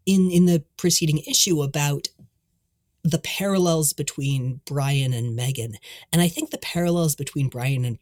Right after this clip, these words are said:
Betsy are something I wish had been explored further in this story, 'cause we've seen some of that in context of just talking about Betsy. We've seen some of her and Brian talking post body swap about sort of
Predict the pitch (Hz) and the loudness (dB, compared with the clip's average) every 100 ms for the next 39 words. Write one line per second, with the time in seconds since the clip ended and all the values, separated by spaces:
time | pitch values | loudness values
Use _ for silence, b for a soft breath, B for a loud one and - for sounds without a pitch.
0 | - 131 - 127 117 123 - 131 131 147 | -8 -4 -2 -2 -2 -4 -4 -2 -2 0
1 | 185 - 165 151 147 - - 127 123 - | 0 0 -2 -4 0 0 -2 -6 -6 -6
2 | 123 110 120 123 135 - - 311 160 120 | -8 -8 -6 -2 2 2 0 -4 -6 -6
3 | B B B 233 226 285 - - 330 254 | B B B 2 2 2 4 4 4 4
4 | - 226 214 185 165 156 - 147 143 - | 4 4 2 2 2 0 -2 0 0 0
5 | 143 135 - 135 131 143 135 123 - 143 | -2 -2 -2 -2 -2 -4 -4 -6 -2 -2
6 | - 113 127 - 175 165 151 - 143 139 | -2 -4 -2 0 2 2 0 0 -2 0
7 | 127 127 123 127 123 117 117 - 131 135 | -2 -2 -2 -2 -4 -6 -4 -4 -2 0
8 | 135 - 120 131 131 117 - 123 117 | 0 0 -4 -8 -8 -6 -4 -4 -6